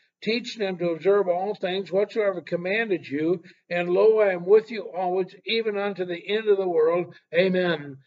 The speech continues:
So here we find, uh, the command or the commission of the church right here. I believe it's the commission of the church that, uh, we teach all nations, uh, about Jesus Christ. And we teach them that Jesus Christ died for their sins,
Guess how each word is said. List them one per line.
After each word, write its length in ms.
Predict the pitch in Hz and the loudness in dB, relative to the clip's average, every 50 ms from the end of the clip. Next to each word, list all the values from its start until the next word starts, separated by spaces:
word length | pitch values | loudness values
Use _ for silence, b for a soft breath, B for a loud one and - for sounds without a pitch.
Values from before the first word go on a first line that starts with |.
| b b | b b
So 160 | - - 196 196 | 0 4 4 4
here 200 | 185 240 254 254 | 6 4 2 2
we 160 | 240 233 214 | 2 0 -2
find, 520 | - - 202 196 196 190 202 208 208 185 - B B B B | -2 -6 -4 -2 -2 0 0 -2 -2 -4 -8 B B B B
uh, 240 | 175 180 180 180 180 | -4 -2 0 0 0
the 140 | 175 175 170 | 0 -2 -2
command 520 | - - 190 190 185 180 185 190 214 220 | -2 -4 -4 -2 -2 0 0 0 0 0
or 60 | 208 175 | 0 0
the 120 | 165 160 | -2 -4
commission 580 | - - 165 175 202 214 208 208 - 214 190 175 | -4 -6 -2 4 6 6 6 4 -2 -6 -10 -8
of 40 | |
the 80 | 170 165 | -8 -8
church 440 | 147 - - 190 190 196 196 196 - | -8 -2 -2 2 2 2 0 0 -4
right 200 | 170 160 165 160 | -2 -2 0 0
here. 160 | 160 180 196 | 0 0 0
I 140 | 180 170 185 | 2 2 2
believe 340 | 190 175 170 170 185 185 180 | 0 0 0 2 2 2 2
it's 140 | 170 170 | -2 -8
the 60 | - - | -10 -12
commission 400 | 170 170 185 185 175 - 208 185 | -8 -4 -2 -4 -4 -4 -10 -10
of 40 | |
the 100 | 170 170 | -10 -10
church 440 | 165 - - 170 175 196 214 - - B B B B B B - | -10 -8 -6 -2 0 0 0 0 -4 B B B B B B -4
that, 340 | 175 175 180 175 170 - | -2 0 0 -2 -2 -4
uh, 140 | 160 170 170 | -2 -2 -2
we 160 | 165 170 175 | -2 -2 -4
teach 420 | 170 165 - 202 190 202 196 180 175 | -4 -4 -2 -2 -2 -2 -4 -4 -6
all 220 | 170 165 165 170 | -6 -6 -4 -6
nations, 560 | 170 170 175 170 170 - - 214 240 240 - - _ _ _ _ - | -4 -2 -2 -2 -2 -2 -4 -4 -4 -6 -12 -16 _ _ _ _ -2
uh, 300 | 180 175 175 175 175 175 - - | 0 2 2 2 0 -4 -8 -4
about 400 | 185 175 170 170 170 165 160 160 | -4 -4 0 0 0 -2 -2 -4
Jesus 400 | - 165 185 185 - 180 185 - | -4 -4 -4 -2 -2 -2 -4 -4
Christ. 580 | - - 208 226 226 190 143 110 - - - _ _ _ _ _ _ _ _ _ _ _ _ _ | -6 -10 -12 -12 -10 -12 -12 -14 -16 -18 -20 _ _ _ _ _ _ _ _ _ _ _ _ _
And 80 | 175 175 | -2 -2
we 80 | 170 156 | -2 0
teach 280 | - 170 175 170 143 | 0 -2 -2 -2 -2
them 140 | 165 175 175 | -6 -6 -2
that 200 | 175 180 180 160 | 0 0 0 -2
Jesus 400 | 135 156 185 202 180 190 190 170 | -2 -4 -4 -4 -2 -2 -4 -4
Christ 480 | - - 196 196 190 190 175 147 160 156 | -4 -2 0 0 2 0 0 -2 -8 -8
died 420 | 156 160 160 175 185 196 196 170 | -6 -6 -4 -2 -2 -2 -2 -2
for 80 | 175 180 | -4 -6
their 260 | 175 190 196 202 208 | -4 -2 0 0 0
sins, 600 | 190 - - 196 190 196 208 226 269 262 208 - | 0 0 -2 0 0 0 0 -2 -4 -6 -8 -10